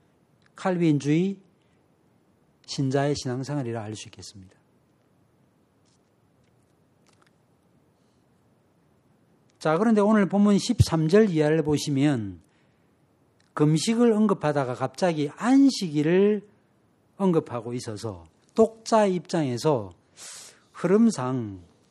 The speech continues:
좀 맞지 않는 이야기를 왜 갑자기 여기서 하는가 하는 질문을 제기할 수 있습니다. 그러나 십삼 절, 십사 절 말씀은 앞에서 언급한 금식과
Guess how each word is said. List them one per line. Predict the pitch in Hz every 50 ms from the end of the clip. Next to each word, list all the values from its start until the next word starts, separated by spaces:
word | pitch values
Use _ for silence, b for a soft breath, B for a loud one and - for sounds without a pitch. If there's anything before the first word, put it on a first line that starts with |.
| _ _ _ _ _ _ _ _ _ _ -
좀 | - 170
맞지 | 147 156 185 214 214 - - - 190
않는 | 156 147 160 185 196
이야기를 | 185 156 143 143 147 139 127
왜 | 135 147
갑자기 | 143 - - - - - 180 175
여기서 | 170 170 - 143
하는가 | 147 151 160 160 151 139 117 107 101 98 95 95 95 -
하는 | - 147 147 147 143
질문을 | 139 - 170 170 170 165 147 113 113 143 175 208 208 b b b b b b _
제기할 | - - 131 120 110 120 123 123 123 127 127 123
수 | 113 - 113
있습니다. | 98 90 - - 110 104 101 98 92 87 _ _ _ _ _ _ _ _ _ _ _ _ _ _ _ _ _ _ _ _ _ _ _ _ _ _ _ _ _
그러나 | - 185 175 156 147 156 151 131 113 98 92 b b b b b b b
십삼 | - - - 202 185 - - - 156 151 143 143 143
절, | 139 160 165 160 160
십사 | 156 - - 185 - - - 139 139
절 | 127 151 165 165
말씀은 | 160 139 117 113 113 - - 160 143 107 110 131 160 190 190 b b b b b b b b b b b
앞에서 | - 202 208 208 - - 180 180 165 - - 170
언급한 | 170 160 165 175 175 156 160 143 - - 160 160 165 160 151 -
금식과 | - 123 120 120 120 - - 165 - _ - 185 180 180 180 180 180 170